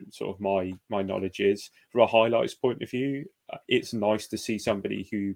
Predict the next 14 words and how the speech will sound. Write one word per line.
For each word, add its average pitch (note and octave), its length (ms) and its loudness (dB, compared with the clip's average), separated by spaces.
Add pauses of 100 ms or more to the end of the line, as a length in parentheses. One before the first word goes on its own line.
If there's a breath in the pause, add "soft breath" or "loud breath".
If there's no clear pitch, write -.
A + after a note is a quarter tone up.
potentially - 480 -6
will F#2 100 -6
take G#2+ 240 -4
the F#2+ 60 -14
top - 260 -2
of F#2 140 -6
a F#2+ 120 -4
defense G2+ 720 -4 (360)
other G#2+ 240 4
than F#2+ 320 0 (300)
someone F#2+ 300 0
like F#2+ 200 0
Slayton. G#2 540 0 (580)
Um, G2 300 0